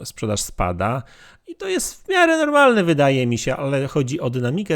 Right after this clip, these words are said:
sp-, spadku tej sprzedaży. E, ale z drugiej strony, no, czy powinniśmy się, e, temu dziwić? Chyba nie za specjalnie. Każdy, kto realnie patrzy na,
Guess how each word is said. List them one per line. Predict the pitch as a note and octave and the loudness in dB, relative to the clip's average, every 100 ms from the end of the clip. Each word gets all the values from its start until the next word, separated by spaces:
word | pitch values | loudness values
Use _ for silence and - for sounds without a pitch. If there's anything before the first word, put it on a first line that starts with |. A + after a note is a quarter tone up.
| - | -4
sp-, | - A#2+ | -8 -8
spadku | G#2+ - - - F#3+ - B2 | -6 -8 -8 -2 -4 -4 -6
tej | G#2+ G#2 | -4 -4
sprzedaży. | - - G2 F#2+ F#2 B2+ D#3 - - - - - | -6 -8 -6 -4 -4 -6 -8 -12 -20 -20 -20 -10
E, | B2 B2+ C3+ - | -4 -2 -2 -4
ale | - A3 C#4 A#3 | 0 2 2 0
z | |
drugiej | F3+ F#3 F#3+ | -2 -4 -2
strony, | - F3+ F3 F3 F3+ | -2 0 2 2 0
no, | E3+ E3 | -2 -4
czy | F#3+ - D#3 D#3 - | -6 -4 -2 -2 -4
powinniśmy | C#3+ C#3 C3+ B2+ B2 - A#2 A2+ | -4 -4 -4 -4 -6 -6 -4 -4
się, | - - A2 A2 G#2 - _ _ | -6 -6 -4 -4 -6 -12 _ _
e, | - G2+ | -12 -6
temu | A2+ A2 G#2 G#2+ - | -4 -2 -2 -4 -8
dziwić? | F#2+ G2 G#2 B2 B2+ - | -10 -8 -6 -6 -8 -8
Chyba | C4 C4 B3 | -4 0 0
nie | A3+ | 2
za | G3+ G3+ | 0 0
specjalnie. | - F#3 E3 F#3 E3+ D#3 B2 A2+ | 0 -4 0 2 4 2 0 -4
Każdy, | A2+ C3 B2 B2 | -2 -4 -4 -6
kto | A#2+ - A#2 A2+ | -6 -4 -4 -2
realnie | A#2 A#2 A#2 G#2 G2+ | 0 0 0 -2 -4
patrzy | G2+ G#2 G#2 - G#2 | -4 -6 -8 -10 -10
na, | G2+ G2 G2+ | -8 -8 -10